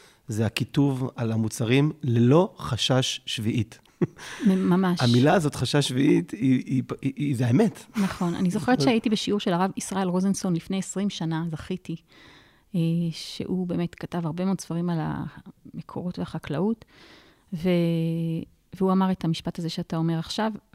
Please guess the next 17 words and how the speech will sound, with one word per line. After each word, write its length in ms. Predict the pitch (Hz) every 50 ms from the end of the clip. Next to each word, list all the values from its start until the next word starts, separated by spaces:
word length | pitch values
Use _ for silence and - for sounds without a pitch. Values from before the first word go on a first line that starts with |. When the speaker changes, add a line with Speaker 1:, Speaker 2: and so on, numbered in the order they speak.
| -
Speaker 2:
ואני 240 | 180 170 170 190 202
הייתי 220 | 196 196 - -
אז 160 | 180 190 - - _
עוד 160 | 180 175 -
חילונית, 760 | - - - 196 165 156 160 170 185 226 269 285 - - - _ _ _ - - - - _ _ _ _ _ _
ואני 340 | 196 160 185 175 170 175 170
זוכרת 600 | 175 175 175 - - - 214 214 214 233 233 -
שהמשפט 560 | - - 196 175 175 170 - - 202 190 -
שלו 300 | - - 220 220 208 -
פשוט 360 | - 165 - - - 214 - - -
טלטל 480 | - - 185 175 - _ - 233 220 233
אותי. 260 | 233 - - - - - - _ _ _ _ _ _ _ _ _ _ _ _ -
הבנתי, 500 | 165 - - 202 220 247 247 254 277 269 - - - _ -
הבנתי 380 | 170 - 240 262 285 - 311
מה 120 | 277 254 247
הוא 140 | 254 240
אומר, 340 | 214 202 208 233 220 180 151